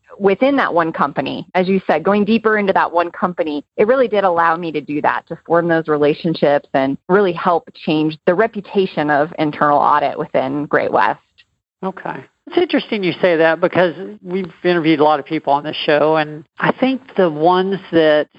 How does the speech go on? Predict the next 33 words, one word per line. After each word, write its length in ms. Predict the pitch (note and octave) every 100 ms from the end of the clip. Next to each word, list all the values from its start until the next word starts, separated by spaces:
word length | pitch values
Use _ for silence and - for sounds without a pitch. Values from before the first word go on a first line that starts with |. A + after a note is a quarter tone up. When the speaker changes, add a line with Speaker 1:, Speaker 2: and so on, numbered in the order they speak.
| - - - - - -
Speaker 2:
enjoy 640 | F3 C#3+ F3+ F#3+ F#3 E3+
internal 480 | D#3+ E3 - E3+ D3
audit 340 | D3 C#3+ D3
and 100 | D#3+
make 200 | E3 D#3
a 60 | C3+
career 420 | - E3 D#3+ D#3
out 220 | C#3 C#3
of 120 | D3
it 300 | D3+ D3+ D3 _ -
that's 220 | F3 E3 F3
exactly 440 | C#3+ D#3+ D3 D3+
what 180 | C#3 C#3+
they 80 | C#3+
work 280 | C#3 D#3
towards, 500 | - C#3+ C#3 C#3+ C#3+
is 260 | D#3 D3 C#3+ - _
being 260 | D#3+ D3+ C#3
a 100 | C#3+
value 420 | C#3+ D3+ D3 D3
add. 460 | D3 D3+ C#3+ C#3+ C#3+
And 580 | F3 F#3 D#3+ D3+ D3+ E3+
the 120 | E3+
individuals 520 | F3+ F3+ F3+ E3+ D#3+ D3+
that 140 | -
try 280 | - E3+ E3
it 60 | -
for 100 | D#3
a 60 | C#3+
while 420 | D3+ D3 D3 D3
and 260 | C#3 -
decide 360 | - C#3+ D#3+ D3
it's 120 | C#3